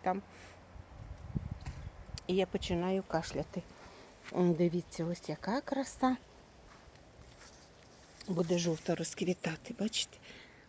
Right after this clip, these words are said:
О, яка гарна. Просто в спеку вони розквітають дуже швидко.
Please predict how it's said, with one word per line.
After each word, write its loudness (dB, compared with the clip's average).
О, 8
яка 2
гарна. 2
Просто 12
в 8
спеку 10
вони 12
розквітають 8
дуже 6
швидко. 6